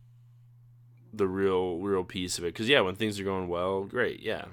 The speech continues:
Everyone's making shot, everyone's doing everything, everyone's having fun. Cavs are just blowing up Instagram with all their, their mood posts and, you know, Jordan Clarkson, J R Smith working on handshakes already.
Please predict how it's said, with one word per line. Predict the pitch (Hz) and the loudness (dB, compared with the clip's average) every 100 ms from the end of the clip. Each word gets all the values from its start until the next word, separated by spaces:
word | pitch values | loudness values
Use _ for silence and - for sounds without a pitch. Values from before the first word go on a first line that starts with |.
| - | -10
Everyone's | 90 92 92 92 | -6 -4 -6 -8
making | 98 101 95 95 | -6 -4 -4 -4
shot, | - 92 92 | -4 -2 -2
everyone's | 92 95 90 | -2 -4 -6
doing | 92 | -6
everything, | 90 95 98 | -6 -6 -4
everyone's | 92 92 92 | -4 -4 -4
having | 92 87 87 | -4 -6 -6
fun. | - 92 92 90 90 90 - - - - - - - - - - | -4 -2 -2 -2 -6 -10 -18 -20 -20 -20 -20 -20 -20 -20 -20 -16
Cavs | - 98 92 92 | -2 0 2 0
are | 92 | -2
just | 90 87 | -2 -6
blowing | - 92 92 92 | -2 0 2 0
up | 90 - - - - | -2 -6 -20 -14 -8
Instagram | 101 - 101 98 101 98 98 | -6 -4 -2 0 2 2 0
with | 95 95 | -2 0
all | 90 90 | 0 0
their, | 90 87 85 87 | 0 0 -2 -2
their | 95 90 | -2 -2
mood | 90 98 101 98 98 98 - - | 0 0 0 -2 -4 -8 -12 -14
posts | - 107 101 101 - - - | 0 4 4 2 0 -6 -4
and, | 80 82 82 85 - - - | -4 -6 -8 -12 -20 -20 -12
you | 87 | -10
know, | 87 | -6
Jordan | 95 98 98 | 0 2 2
Clarkson, | 95 95 95 - 98 | 0 0 0 -2 -4
J | 95 | 0
R | 95 92 | 0 0
Smith | - 95 92 | -4 -8 -4
working | 95 98 | -4 -2
on | 92 87 | -4 -4
handshakes | 101 98 98 98 98 - | -2 -2 -2 -2 -2 -2
already. | 95 98 98 101 | -2 -2 -2 -4